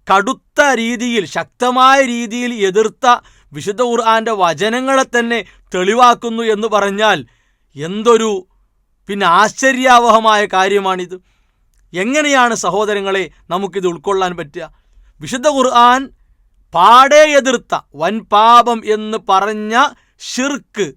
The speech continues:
ആ ഷിർക്ക് കലർന്ന വരികളെ തെളിയിക്കാൻ ഖുർആനെ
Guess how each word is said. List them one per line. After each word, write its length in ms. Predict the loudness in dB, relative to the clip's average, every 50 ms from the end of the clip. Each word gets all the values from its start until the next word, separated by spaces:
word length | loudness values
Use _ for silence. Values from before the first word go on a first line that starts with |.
| _ _ _ _ _ _ -4
ആ 200 | -2 0 0 0
ഷിർക്ക് 500 | -2 -6 -6 -4 -4 -4 -6 -6 -8 -6 -2
കലർന്ന 360 | -2 -2 -2 -4 -6 -6 -6
വരികളെ 600 | -6 -4 -4 -6 -6 -8 -6 -4 -2 -2 -2 -4 -6 _ _ _ _ -12
തെളിയിക്കാൻ 680 | -8 -8 -6 -6 -8 -10 -10 -2 2 2 2 2 0 _ _ _ _ _ _ -10
ഖുർആനെ 460 | -8 -8 -4 -2 0 0 0 -2 -4